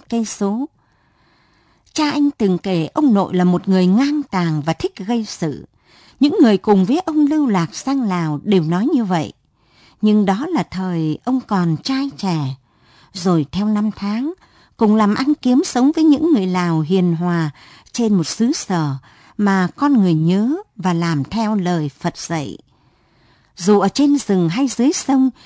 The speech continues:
những đồ vật không phải của mình thì không được xê xích. Hạ một cây rừng về làm nhà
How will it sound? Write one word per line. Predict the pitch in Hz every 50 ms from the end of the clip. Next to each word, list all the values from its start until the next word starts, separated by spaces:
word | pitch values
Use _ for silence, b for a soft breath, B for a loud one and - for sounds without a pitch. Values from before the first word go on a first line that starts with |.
| B B B
những | 220 254 294 349 262
đồ | 226 202
vật | 180 190 190 -
không | - - - 339 330 311
phải | - - 185 170
của | 151 - - 190 180 160
mình | 165 170 185 190 185 170 156 143 b b b b
thì | - 196
không | - - - 254 240
được | 190 180 - -
xê | - - 254 247 254
xích. | 233 - - - 302 370 - b b b b b b b b b
Hạ | - - 233 226 -
một | - 208 196 - -
cây | - 311 294 254
rừng | - 220 196 190 180
về | 170 196
làm | 185 190 190 185 185 185
nhà | 190 196 190 190 185 170